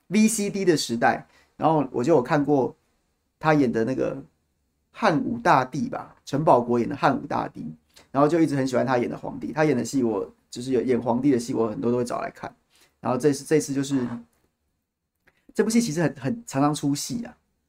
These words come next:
很出，很出戏。因为除了像是一些硬底子的演员，像是陈宝国演的朱元璋，然后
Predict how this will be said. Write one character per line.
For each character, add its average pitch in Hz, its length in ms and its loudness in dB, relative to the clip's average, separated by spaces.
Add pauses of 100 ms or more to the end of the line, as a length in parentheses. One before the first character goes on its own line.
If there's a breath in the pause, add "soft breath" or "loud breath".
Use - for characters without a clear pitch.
(100)
很 135 100 2
出， 156 220 -2
很 139 180 0
出 165 180 -2
戏。 151 300 -4 (280)
因 190 80 -2
为 202 140 4
除 - 300 -4
了 170 120 8
像 170 200 2
是 160 280 2
一 160 60 -4
些 151 260 2 (340)
硬 151 200 0
底 123 140 0
子 117 100 -6
的 113 80 0
演 107 180 -2
员， 107 160 -6
像 147 140 0
是 139 260 0 (380 soft breath)
陈 139 160 -4
宝 143 160 4
国 120 160 4
演 117 180 0
的 110 120 -6
朱 131 160 -2
元 - 180 0
璋， 117 340 -6
然 131 120 -10
后 120 280 -2